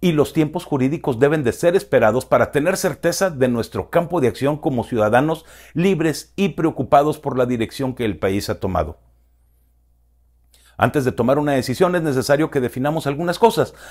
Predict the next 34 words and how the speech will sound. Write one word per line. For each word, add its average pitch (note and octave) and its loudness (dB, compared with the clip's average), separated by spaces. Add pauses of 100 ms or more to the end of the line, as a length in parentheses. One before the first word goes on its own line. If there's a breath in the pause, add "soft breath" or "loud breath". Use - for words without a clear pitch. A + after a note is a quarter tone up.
(100)
La E3 4
primera G3 2
de D#3 8
ellas, B2+ 2
y A2 2
muy B2+ 2
importante A#2+ -2
también, G#2+ -2 (260 loud breath)
es F#3+ -2
que F3 -4
la D3 0
Marea C#3 2
Rosa D#3 0
debe D3 2
permanecer A2+ -2
ciudadana. F2+ 0 (300 loud breath)
Por E3+ 6
ningún E3+ 2
motivo F3+ 0
sus A2+ -6
líderes E3+ 2
naturales A#2+ 2
a G#2+ -2
nivel G#2 -2
nacional D3 0 (280 loud breath)
deben G#3 4
siquiera G3 0
insinuar D#3 0
que C#3 -6
quieren F3 -2
organizar B2 0
un E3+ -4
partido E3 -2
político D3 0